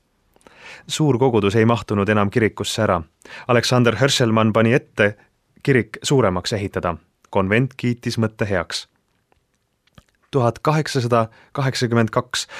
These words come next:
tabas kirikuõpetajat läbi pastoraadi avatud akna pikselöök. Aleksander jäi põdema ja suri neljakümne kaheksa aastaselt. Tema tööd jätkas noorem vend August Hörselmann.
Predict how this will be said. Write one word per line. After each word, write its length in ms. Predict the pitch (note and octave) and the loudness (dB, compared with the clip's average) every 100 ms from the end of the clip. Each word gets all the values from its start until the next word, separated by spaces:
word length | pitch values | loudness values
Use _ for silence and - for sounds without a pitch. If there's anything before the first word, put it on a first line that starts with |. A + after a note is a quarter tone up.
| - | -4
tabas 280 | D3+ D#3 C#3+ | 0 0 0
kirikuõpetajat 960 | - E3 D#3+ C3+ C3 B2 - A#2 - - _ - | 2 0 2 0 0 -2 2 0 0 -20 _ -2
läbi 240 | B2 C3 | 0 2
pastoraadi 520 | E3 - C3+ B2+ A#2+ | 0 0 0 2 2
avatud 340 | C#3 D3+ B2+ A#2+ | 2 2 0 -2
akna 340 | C#3 - A2 | -2 -4 -4
pikselöök. 760 | - - - B2+ A#2 - - - _ _ _ _ _ - | -4 -6 0 4 2 0 -12 -20 _ _ _ _ _ -4
Aleksander 540 | C3+ B2+ D#3+ D#3 C3 | 0 0 2 4 4
jäi 160 | A2+ G#2 | 4 4
põdema 440 | D#3 E3+ D#3 B2+ B2 - | 4 2 4 2 -2 -6
ja 100 | E3+ | -2
suri 300 | D#3 A#2+ A2 G2+ - | 2 4 2 0 -4
neljakümne 440 | A2+ G#2 F#2+ G2 F#2+ | 0 0 0 -2 -2
kaheksa 420 | G2 G2 - F2+ | -4 -4 -2 -2
aastaselt. 500 | F2 - F#2 D#2+ - _ _ _ _ - | -2 -8 -10 -10 -18 _ _ _ _ -4
Tema 220 | B2 G#2+ | 0 2
tööd 240 | C3+ B2+ | 4 4
jätkas 360 | A#2+ A#2+ - A2 | 4 0 0 2
noorem 380 | B2+ C3+ G#2 G2 | 2 4 2 2
vend 320 | A2+ G2+ F#2 - _ _ - | 2 2 -2 -10 _ _ -2
August 400 | B2+ G#2 F#2 - | 0 0 -4 -4
Hörselmann. 560 | G#2 - F#2 F2+ F2 | -4 -4 -4 -4 -6